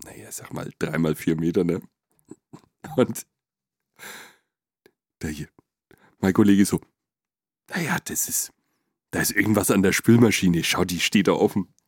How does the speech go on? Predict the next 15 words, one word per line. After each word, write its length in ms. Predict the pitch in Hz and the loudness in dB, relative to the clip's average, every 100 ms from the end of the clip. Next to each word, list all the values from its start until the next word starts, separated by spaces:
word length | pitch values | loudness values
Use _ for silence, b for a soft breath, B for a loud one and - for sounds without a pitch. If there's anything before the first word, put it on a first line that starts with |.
| _ | _
Dann 180 | 107 104 | -2 0
hat 140 | 110 | 2
er 60 | 110 | 2
die 120 | 104 | 2
noch 160 | 101 107 | 2 2
so 180 | - - | 0 -2
aufgemacht 760 | - 123 - - 101 104 - | 0 0 -2 -8 -2 -2 -2
und 240 | - 101 101 | -2 2 4
reingerochen. 1040 | 95 143 - - - - - 269 - 139 - - - B B B _ _ - | 4 4 2 -2 0 0 2 2 4 0 -4 -16 -16 B B B _ _ -4
„Na, 100 | - | 0
dann 180 | 180 180 | 0 0
ist 200 | 165 - | -4 -6
es 100 | - | -4
der 140 | - | -4
Gulli.“ 360 | 98 117 - | 0 2 2